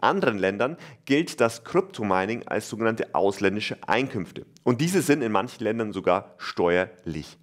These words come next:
befreit. Da haben wir jetzt auch schon was zu unserer internationalen Reihe gemacht, wo ich immer mal wieder auf das Crypto-Mining als solche oder auf Kryptowährungen eingehe bei den bestimmten Ländern. Und da ist es schon mal so, es gibt hier einige Themen, die man wissen muss.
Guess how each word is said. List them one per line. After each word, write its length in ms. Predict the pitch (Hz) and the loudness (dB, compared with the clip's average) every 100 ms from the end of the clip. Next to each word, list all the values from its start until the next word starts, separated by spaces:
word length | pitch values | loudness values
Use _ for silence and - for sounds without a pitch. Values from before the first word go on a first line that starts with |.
| - | -2
befreit. 480 | 110 - 90 - - - - - - | 0 2 0 0 -14 -14 -14 -10 -2
Da 100 | 123 | 0
haben 160 | 196 | 4
wir 80 | 190 | 4
jetzt 200 | 170 165 | 2 0
auch 160 | - 131 | -4 -4
schon 180 | 131 | -4
was 180 | 123 123 | -4 -4
zu 100 | - | -8
unserer 280 | 120 113 110 | -6 -2 -2
internationalen 680 | 147 151 123 - 117 104 98 | 0 -2 -2 -2 0 0 0
Reihe 240 | 98 120 | 0 0
gemacht, 280 | 151 143 143 | -2 -8 -8
wo 100 | 110 | -6
ich 100 | 104 | -6
immer 140 | - 127 | -6 -4
mal 200 | 117 113 | -2 -2
wieder 160 | 120 | -2
auf 80 | - | -2
das 180 | 101 - | -6 -8
Crypto-Mining 760 | - - - 110 95 107 110 | -8 -8 -4 0 2 0 -2
als 200 | - 98 | -2 -2
solche 240 | 104 104 92 | -2 -4 -2
oder 80 | 82 | -6
auf 140 | - | -6
Kryptowährungen 640 | - - - 95 87 87 | -6 -6 0 2 2 0
eingehe 500 | - 107 143 95 113 131 - - - | 0 0 2 2 0 0 -14 -8 0
bei 200 | 98 113 | 2 2
den 160 | 117 | 0
bestimmten 460 | 104 - 104 - 85 | -2 -4 -6 -4 2
Ländern. 440 | 90 127 160 220 - - - - - - | 4 4 0 -4 -12 -16 -14 -14 -4 4
Und 520 | 135 143 151 - 120 | 6 6 0 0 2
da 160 | 98 | 2
ist 100 | 202 | 0
es 80 | 202 | -2
schon 160 | - 170 | 0 2
mal 120 | 160 | 2
so, 200 | 156 156 | 2 0
es 180 | 139 - | 0 -4
gibt 240 | 180 - | -6 -8
hier 320 | - 175 175 | -4 2 4
einige 340 | 85 139 151 143 | 2 -2 -4 -8
Themen, 300 | - 139 135 | -6 -4 -4
die 120 | 135 | 0
man 240 | 135 131 131 | 0 0 -6
wissen 520 | 95 113 - 127 131 - | -4 -2 0 0 -2 -10
muss. 480 | 101 120 123 - | 0 4 2 0